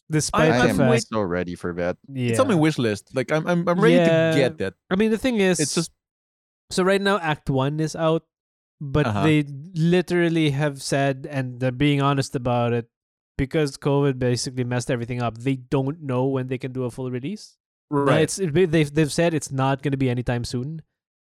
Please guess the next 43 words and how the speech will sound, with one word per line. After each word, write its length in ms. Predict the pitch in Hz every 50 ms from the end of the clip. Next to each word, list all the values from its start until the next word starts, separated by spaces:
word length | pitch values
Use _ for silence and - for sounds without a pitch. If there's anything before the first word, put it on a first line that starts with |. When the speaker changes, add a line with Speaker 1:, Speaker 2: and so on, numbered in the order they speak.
| _ - -
Speaker 2:
Right. 240 | 139 139 135 123 110
Speaker 1:
Uh, 320 | 113 113 110 110 110 110
Speaker 2:
And 100 | - 190
I 120 | 240 254 254
Speaker 1:
so 100 | 233 220
Speaker 2:
think, 160 | 302 294 285
like, 140 | 277 262 - _ _ _ _ _ _ -
they, 140 | 202 208 240 - _ _
not 240 | - 196 196 196 233
even 160 | 226 214 214
all 160 | 175 131 135 139
the 80 | 135
classes 300 | 131 - 127 117 117 117
are 80 | 120 113
available 420 | 107 101 110 107 107 98 101 95 90
yet. 160 | 98 90 87 - -
Speaker 1:
No, 220 | 135 147 156 143 139
yeah, 300 | 143 139 131 127 131 131
yeah. 60 | 123 - _ _ _ _ _ -
Absolutely. 440 | - 131 127 131 127 123 123 - 120
Speaker 2:
Because 140 | 110 113 165 -
Speaker 1:
It's, 60 | 202 -
Speaker 2:
that's 80 | 220
Speaker 1:
they're 80 | 214 202
Speaker 2:
the 100 | - 180
thing. 100 | 170 147
Speaker 1:
not. 40 | 135
Speaker 2:
I'm 100 | 147 156
waiting 200 | 170 185 196 208 -
for, 100 | - 170
like, 180 | 151 135 - _ _ -
the 240 | 117 117 110 147 123
classes 440 | - - - 135 127 123 - 131 -
to 80 | 139 117
kind 180 | 113 120 113
of 120 | 117 117 101
get 120 | 120 101
updated. 640 | 110 104 _ - 104 101 95 - 98 98 90 92 98 -
So 360 | - 107 101 98 95 98 104
Speaker 1:
Yeah, 360 | - 160 170 175 180 180 175
I 100 | 175 175
don't 160 | 165 156 156 156
know. 400 | 160 160 156 156 156 160 165